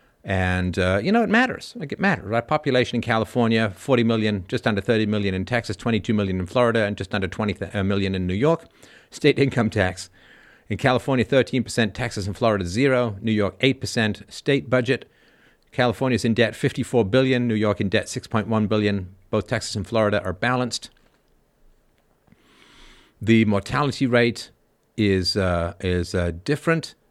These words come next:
uh, for the most part. It's slightly higher in Florida than California, but Florida has an older population. New York, of course, that much, um, that much higher. But, uh, yeah, there's a lot of differences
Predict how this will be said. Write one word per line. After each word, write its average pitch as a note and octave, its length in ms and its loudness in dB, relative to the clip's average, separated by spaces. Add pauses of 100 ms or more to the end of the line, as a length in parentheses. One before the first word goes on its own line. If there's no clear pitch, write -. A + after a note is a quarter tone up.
(160)
uh, A2 160 0
for A#2 140 0
the G#2+ 80 0
most A2 280 2
part. G#2 200 2
It's - 80 -10
slightly C#3 240 -2
higher B2+ 180 2
in A2+ 80 -2
Florida A#2+ 300 2
than A2 80 -4
California, C#3 500 0
but G2+ 100 -6
Florida G#2+ 320 0
has G2+ 180 -4
an G2+ 80 -10
older G#2 220 0
population. G#2+ 680 -2 (300)
New G#2 120 -2
York, G#2 200 0
of G2+ 60 -12
course, A2 260 -2
that G#2 180 -4
much, - 280 -6 (720)
um, F#2 380 -2 (420)
that A2+ 240 0
much G#2+ 160 -4
higher. B2 340 2
But, F#2+ 380 0
uh, F#2+ 160 4
yeah, E3 160 4
there's D3+ 200 2
a C3+ 40 4
lot D3+ 260 2
of G3 80 0
differences F#3+ 540 -2